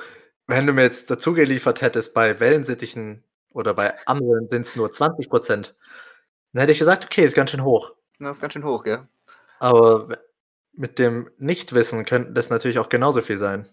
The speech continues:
Speaker 2: Also, bei Menschen sind's weit über fünfzig Prozent.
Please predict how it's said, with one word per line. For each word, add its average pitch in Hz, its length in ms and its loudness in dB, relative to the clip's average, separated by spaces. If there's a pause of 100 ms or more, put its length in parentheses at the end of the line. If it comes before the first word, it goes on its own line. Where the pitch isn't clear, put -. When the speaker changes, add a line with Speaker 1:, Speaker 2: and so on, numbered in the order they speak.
Speaker 2:
Also, 127 200 -6
bei 120 140 4
Menschen 147 400 -4
sind's 135 240 -4
weit 120 180 2
über 117 180 -6
fünfzig - 420 -16
Prozent. 110 380 -8